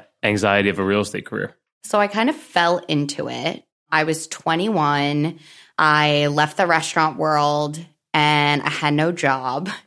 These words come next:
Speaker 2: and no degree and
Speaker 1: That was it.
Speaker 2: no, like, nothing. I had literally nothing, no.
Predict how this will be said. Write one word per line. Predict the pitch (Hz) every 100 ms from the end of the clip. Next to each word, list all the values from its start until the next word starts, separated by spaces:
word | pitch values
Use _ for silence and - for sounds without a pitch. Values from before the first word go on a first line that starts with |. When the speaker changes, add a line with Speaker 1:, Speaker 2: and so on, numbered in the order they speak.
| _
Speaker 2:
and | 160 151 143 143 143 143 156
no | 143 143
degree | 156 165 147 135 139 135 147 151 -
and | 156 147 147 147 143 143 143 160 147 _ _ _ _ 240 226 - - -
Speaker 1:
That | 131
was | 131 170
it. | 175
Speaker 2:
no, | 180 165 165
like, | 185 180 226
nothing. | 202 180 - 160 151
I |
had | 156 170 170
literally | 160 160 156 147 143
nothing, | 127 - 131 139
no. | 110